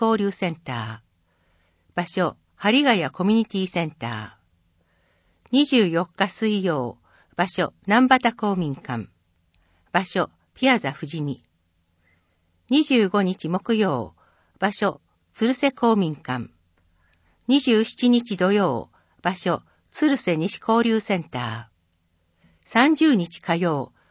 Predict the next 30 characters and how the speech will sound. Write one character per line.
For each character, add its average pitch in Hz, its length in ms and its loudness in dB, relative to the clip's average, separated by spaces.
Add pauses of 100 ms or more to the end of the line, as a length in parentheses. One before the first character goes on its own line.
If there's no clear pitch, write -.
(120)
場 170 120 -4
所、 170 320 -2 (220)
水 196 240 -4
谷 247 240 2
公 208 220 0
民 165 180 -2
館。 127 340 -8 (1300)
い 220 80 -2
ず 269 160 0
れ 240 140 4
も、 196 240 0 (720)
内 240 320 4
容、 190 420 2
ミ 202 160 4
ニ 277 140 6
講 180 340 -2
話、 117 220 -4 (540)
検 277 240 4
診 226 280 2
を 185 120 0
受 185 160 -4
け 175 40 0
ま 170 140 -2
し - 160 -6
ょ 131 260 -4 (1200)
う。 226 40 -2
メ 277 160 4
ニ 196 140 2
ュ 131 220 -6
ー、 - 20 -20